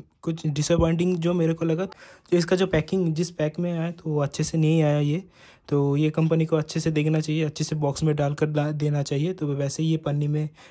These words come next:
आया था, नॉर्मल पन्नी में। Amazon से ऑर्डर किया है by the way ये मैंने। So फर्स्ट इम्प्रेशन इसमें क्या है, जब भी, भी मैं इस जैकेट को वैसे उठाकर पहनता हूँ तो एक वेटेड फील लगता है,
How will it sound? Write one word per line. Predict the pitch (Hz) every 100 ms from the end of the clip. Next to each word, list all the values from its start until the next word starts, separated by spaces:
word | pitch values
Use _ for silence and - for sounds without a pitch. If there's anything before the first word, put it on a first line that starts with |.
| -
आया | 135 135
था, | 147 160 - _ -
नॉर्मल | 143 139 143
पन्नी | 147 143
में। | 147 180
Amazon | 160 165 180
से | 170
ऑर्डर | 175 160
किया | 156 156
है | 156
by | 156 139
the | 139 147
way | 147
ये | 147
मैंने। | 143 139 190 - - - - - _ _ _ - - _ - - -
So | 170 165
फर्स्ट | 185 196 - -
इम्प्रेशन | 190 185 185 190 180
इसमें | 165 165
क्या | 151 135
है, | 135
जब | 147 151
भी, | 170
भी | 175 185
मैं | 175 165
इस | 160 151
जैकेट | 151 151 160
को | - 165 151 - - - - - - 415 180
वैसे | 156 175
उठाकर | 165 160 170 175
पहनता | 165 160 165 202
हूँ | 180
तो | 165 160
एक | 165 165
वेटेड | 156 170 175 175
फील | - 160
लगता | 151 139 -
है, | 156